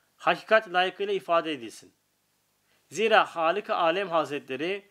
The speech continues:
şu mükevvenatı halk ve icat ve her birini birer vazifeyle tavzif ve eceli alemin hululünde mesuliyet noktasında bu dünyada acz ve fak ve zaaf ve ihtiyacını fem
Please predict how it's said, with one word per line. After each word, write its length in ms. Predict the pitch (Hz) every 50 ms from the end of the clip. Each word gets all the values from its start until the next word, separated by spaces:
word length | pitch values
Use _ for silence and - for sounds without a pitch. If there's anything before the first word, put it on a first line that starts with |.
| _ _ _ _ _ -
şu 200 | - - 226 208
mükevvenatı 880 | 175 170 165 - 185 180 170 175 175 175 170 170 170 170 - 180 160
halk 460 | 139 - - - 160 180 202 190 - -
ve 180 | 160 147 -
icat 560 | - 165 160 156 139 180 190 202 196 - - _ _ _ _ _ _ _ -
ve 260 | 143 165 156 131 - - _ _ _ _ _ _ _ _ _ _ _ _
her 400 | - - 165 196 226 240 233 202
birini 300 | 202 180 160 147 135 135
birer 180 | 160 185 196
vazifeyle 680 | 190 156 170 175 170 190 185 - 214 214 196 175 -
tavzif 560 | - 180 170 160 147 143 170 208 220 - - _ _ _ _ _ _ _ _ -
ve 240 | 170 196 - - -
eceli 460 | 175 165 156 156 202 214 214 196 170
alemin 640 | - - 175 165 165 165 160 170 175 180 160 139 127
hululünde 920 | - - - 156 170 180 180 175 175 180 180 180 175 185 196 214 214 220 - _ _ _ _ _ _
mesuliyet 600 | - 156 175 - - - 180 180 180 196 208 208
noktasında 720 | 208 196 170 - 180 170 165 - 160 151 143 135 120 123 160
bu 140 | 226 233 185
dünyada 580 | 220 214 202 190 170 151 131 131 113 95 - _ _ _ _ _ _
acz 500 | - 156 160 185 208 - - - - - _ _ _ _ -
ve 260 | 143 170 175 165 156
fak 480 | - - - 180 180 202 202 - - - _ _ _
ve 180 | 151 165 175 175
zaaf 460 | 147 143 160 165 175 190 196 190 -
ve 120 | 180 156 -
ihtiyacını 760 | - 175 170 156 - 180 185 175 175 170 160 160 170 160 143 131
fem 440 | - - 170 180 202 214 208 190